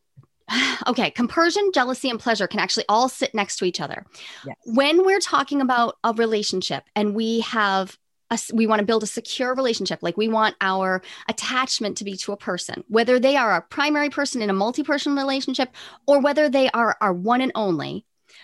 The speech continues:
Speaker 1: we want this sense of security.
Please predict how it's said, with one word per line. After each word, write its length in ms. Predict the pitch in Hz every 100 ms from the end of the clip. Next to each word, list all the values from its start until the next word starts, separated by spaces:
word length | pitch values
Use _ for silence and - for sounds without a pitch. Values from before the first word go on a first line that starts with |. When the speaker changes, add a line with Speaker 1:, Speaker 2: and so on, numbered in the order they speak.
| -
Speaker 1:
we 100 | 254
want 260 | 254 262
this 320 | 311 320 - - _ -
sense 720 | - - - 311 277 240 -
of 140 | 214
security. 640 | - 220 202 175 - -